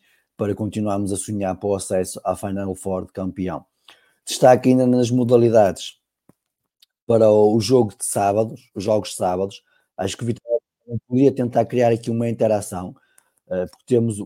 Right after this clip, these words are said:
o Porto em basquetebol às três da tarde, depois temos às seis e meia o, o Belenenses em handball, e depois temos às oito e meia no Estádio Dom Afonso Henriques o Vitória contra o Famalicão. Portanto, três jogos importantes, três jogos onde os adeptos vitorianos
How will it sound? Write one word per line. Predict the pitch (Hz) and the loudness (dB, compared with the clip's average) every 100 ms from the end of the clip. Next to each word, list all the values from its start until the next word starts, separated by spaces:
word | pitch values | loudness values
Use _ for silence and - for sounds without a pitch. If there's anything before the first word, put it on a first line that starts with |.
| - | -8
o | 117 113 | -2 -2
Porto | - 135 123 - - - | 4 4 4 2 -16 -10
em | 107 | -2
basquetebol | 113 - 117 113 113 107 | -2 -2 -4 0 2 2
às | 98 | 0
três | 110 104 | -4 -4
da | 98 | -4
tarde, | 104 104 117 - _ _ _ _ | 0 0 -2 -8 _ _ _ _
depois | 127 113 | -4 -2
temos | 123 120 | 0 2
às | 113 | 0
seis | 127 113 | 0 0
e | 120 | 0
meia | 120 113 107 | 0 0 2
o, | 104 113 - | 2 -2 -4
o | 113 117 | -4 -2
Belenenses | 120 117 113 120 117 - | 0 -2 -4 -6 -10 -10
em | 107 | -8
handball, | 104 95 101 104 107 _ _ _ | -8 -4 -2 -2 -4 _ _ _
e | 101 | -8
depois | 113 | -6
temos | 107 117 113 | -4 -4 -2
às | 107 | -2
oito | 113 110 | -2 -2
e | |
meia | 107 107 107 | -4 -2 -2
no | 107 | -4
Estádio | 95 110 101 | -6 -6 -4
Dom | 104 | -6
Afonso | - 104 104 | -8 -8 -6
Henriques | 95 101 95 98 | -6 -6 -8 -10
o | 92 | -8
Vitória | 87 85 95 98 | -8 -4 -2 -2
contra | 101 98 | -6 -8
o | 92 | -8
Famalicão. | 104 98 95 - 92 90 _ _ _ _ | -8 -6 -8 -8 -8 -8 _ _ _ _
Portanto, | _ 101 98 | _ -6 -6
três | - 127 113 | 0 2 4
jogos | 117 107 101 | 4 2 0
importantes, | 101 98 - 104 110 117 - _ _ _ _ | -6 -6 -4 -2 -4 -8 -14 _ _ _ _
três | 120 120 | 0 2
jogos | 110 120 113 104 | 6 6 6 2
onde | 117 113 | -2 -2
os | 104 | -2
adeptos | 110 110 101 | 0 0 -2
vitorianos | 110 101 107 107 101 101 98 | -10 -6 -4 -2 -4 -6 -10